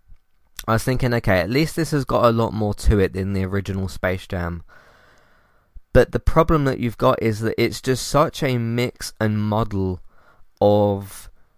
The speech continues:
I, I, I, I don't even know what, like, a bunch of Warner Brothers characters.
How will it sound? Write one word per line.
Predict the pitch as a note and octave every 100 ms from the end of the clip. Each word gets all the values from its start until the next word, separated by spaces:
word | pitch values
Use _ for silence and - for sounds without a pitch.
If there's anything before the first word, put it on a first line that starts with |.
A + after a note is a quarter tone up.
| _ _ _ _ _ _ _ - _ - _ -
I, | G1+ - G2+ F2+ -
I, | E2+ E2
I, | - F#2+ -
I | A2
don't | A2 B2
even | A#2 A2+
know | A#2 A#2
what, | G2+ F2 -
like, | G2 A2
a |
bunch | A#2 A#2+ A2+
of | C3 A2
Warner | A2+ A2+ A#2 A2+
Brothers | G2+ G2+ G#2 -
characters. | - G#2 G#2 - G#2+ G2 G2 F#2+ F#2+